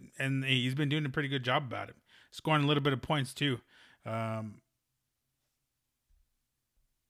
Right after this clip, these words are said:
that's where the difference is gonna be. Let LeBron James and Anthony Davis do their thing. I still believe, though,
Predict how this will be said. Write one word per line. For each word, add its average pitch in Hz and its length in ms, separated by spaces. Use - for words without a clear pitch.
that's 143 300
where 139 400
the 127 100
difference 165 400
is - 60
gonna 113 120
be. 101 140
Let 120 160
LeBron 127 380
James 131 280
and 123 80
Anthony 127 240
Davis 131 280
do 127 160
their 131 120
thing. 135 340
I 147 140
still 185 720
believe, 196 540
though, 110 420